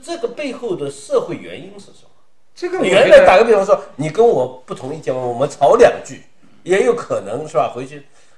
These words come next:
Speaker 1: 这次是彻底撕裂。
Speaker 2: 那就是
Speaker 1: 你像我，像我这么温和的人，
Speaker 2: 嗯。
Speaker 1: 我拉黑了三个人。
Speaker 2: <laughs> 那不过我这个，我觉得这个很简单嘛，就是因为他本来这个社会就有像那个文革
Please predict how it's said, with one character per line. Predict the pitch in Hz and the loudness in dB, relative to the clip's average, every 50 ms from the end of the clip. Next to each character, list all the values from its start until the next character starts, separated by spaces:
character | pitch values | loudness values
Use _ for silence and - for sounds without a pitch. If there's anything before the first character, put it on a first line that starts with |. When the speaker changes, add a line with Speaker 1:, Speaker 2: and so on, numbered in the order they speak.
| - - - - | -20 -20 -20 -12
Speaker 1:
这 | - 302 294 | -10 -10 -10
次 | - 294 285 | -10 -12 -18
是 | - 262 | -18 -18
彻 | - - - - 381 349 - | -20 -20 -12 -8 -6 -6 -6
底 | - 117 - | -6 -12 -18
撕 | - - - - 151 | -20 -20 -20 -20 -20
裂。 | - - - - - - - - - - - - - - - - - | -20 -20 -20 -20 -20 -20 -20 -20 -20 -20 -20 -20 -20 -20 -20 -20 -14
Speaker 2:
那 | 196 262 277 | -10 -10 -8
就 | 277 269 | -6 -6
是 | |
Speaker 1:
你 | 233 - | -6 0
像 | - 294 262 - 233 | 4 4 4 4 2
我， | 247 | -2
像 | - - 285 269 - - | 0 2 2 2 2 0
我 | - - | -2 0
这 | - 269 | 0 0
么 | 262 214 196 | 0 0 -2
温 | - 233 247 240 | -6 -6 -8 -8
和 | - 151 143 | -8 -8 -8
的 | 135 135 | -6 -8
人， | 117 104 98 98 - - - | -8 -10 -14 -18 -18 -20 -20
Speaker 2:
嗯。 | 117 113 113 | -18 -10 -8
Speaker 1:
我 | 143 165 | -4 -4
拉 | 196 190 190 190 | -2 -2 -2 -2
黑 | 196 202 | -4 -6
了 | 196 180 | -8 -8
三 | 165 - 185 170 170 | -8 -8 -10 -12 -12
个 | 170 - - | -14 -14 -14
人。 | 220 202 - - - 196 | -16 -18 -18 -20 -20 -20
Speaker 2:
<laughs> | - - - - - - | -20 -20 -20 -20 -20 -12
那 | 262 269 | -10 -8
不 | - - 220 | -8 -8 -4
过 | 359 294 226 | -4 -4 -4
我 | - 127 | -4 -6
这 | 131 151 | -10 -10
个， | 165 175 | -10 -10
我 | - - 117 117 | -10 -10 -10 -8
觉 | - 160 | -8 -6
得 | 202 247 254 | -4 -4 -6
这 | 262 262 | -6 -8
个 | 240 | -10
很 | - 165 151 185 | -10 -10 -10 -10
简 | - 160 127 117 110 | -8 -8 -8 -6 -6
单 | 123 135 139 147 | -4 -4 -4 -4
嘛， | 147 135 127 | -4 -6 -6
就 | - 277 302 196 | -6 -8 -8 -6
是 | 220 220 | -6 -6
因 | 220 226 | -6 -6
为 | 226 202 | -4 -4
他 | 202 | -4
本 | 196 - 151 127 123 | -4 -4 -4 -4 -4
来 | 120 151 | -4 -4
这 | 175 214 | -4 -4
个 | 202 208 | -6 -6
社 | 196 208 185 175 | -4 -4 -4 -2
会 | 185 180 - | -2 -4 -6
就 | 208 220 190 | -4 -4 -4
有 | 151 127 123 | -4 -4 -6
像 | - 165 151 151 | -6 -8 -8 -8
那 | 147 147 | -8 -6
个 | 139 143 139 | -6 -6 -6
文 | 127 117 127 127 | -6 -8 -10 -12
革 | 120 117 120 120 - | -10 -10 -10 -10 -12